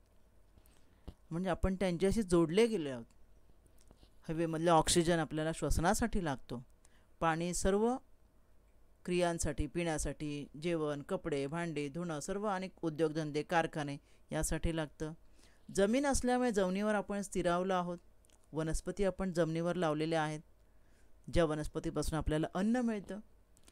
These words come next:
अशा प्रकारे सर्व पर्यावरणातील घटक आणि आपलं, आपली राहण्याची जागा आणि सजीव यांचा एकमेकांशी परस्पर संबंध असतो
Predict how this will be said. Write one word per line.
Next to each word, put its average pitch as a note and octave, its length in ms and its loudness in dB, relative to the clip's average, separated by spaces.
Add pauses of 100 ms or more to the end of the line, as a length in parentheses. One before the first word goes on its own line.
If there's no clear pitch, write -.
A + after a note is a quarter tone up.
(260)
अशा G3+ 180 2
प्रकारे C4+ 320 4
सर्व B3+ 360 4
पर्यावरणातील A#3 720 0
घटक E3 300 -2 (440)
आणि G#3 400 -6 (400)
आपलं, G3 420 -8 (220)
आपली F3 340 -8
राहण्याची D3+ 420 -8
जागा C#3 380 -10 (140)
आणि F#3+ 240 -10
सजीव C#3 320 -8 (380)
यांचा D3+ 600 -2 (760)
एकमेकांशी E3+ 600 -6
परस्पर E3 460 -8
संबंध E3 500 -6
असतो C#3 420 -10